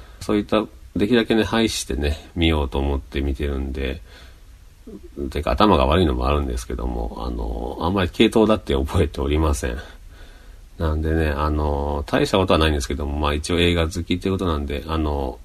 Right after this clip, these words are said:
映画の話なんかもしていきたいなと思っております。第一回となるとね、なかなかあの、取り留めもないですね。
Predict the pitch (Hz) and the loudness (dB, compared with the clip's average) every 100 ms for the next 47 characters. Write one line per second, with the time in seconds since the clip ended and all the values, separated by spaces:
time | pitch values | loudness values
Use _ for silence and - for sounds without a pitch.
0 | - 87 87 85 87 85 80 85 80 76 | -8 -2 0 2 0 0 0 2 0 0
1 | 78 73 78 98 90 80 - 76 - - | 0 -2 -2 0 0 -2 -2 -2 -2 -4
2 | 76 73 85 90 90 - 69 64 76 73 | -2 0 0 0 0 0 -2 -2 -2 -2
3 | 71 76 73 73 - - - - - - | -4 -4 -2 -4 -6 -12 -18 -20 -20 -20
4 | - - - - - - - 127 139 123 | -20 -20 -20 -20 -20 -18 2 6 6 6
5 | 117 110 - 98 87 85 85 85 107 110 | 4 4 4 4 4 4 4 4 2 4
6 | 98 92 92 90 - - - - - 107 | 4 6 6 4 0 -14 -18 -20 -2 4
7 | 117 139 135 127 139 85 67 69 71 | 8 10 10 8 8 4 2 0 0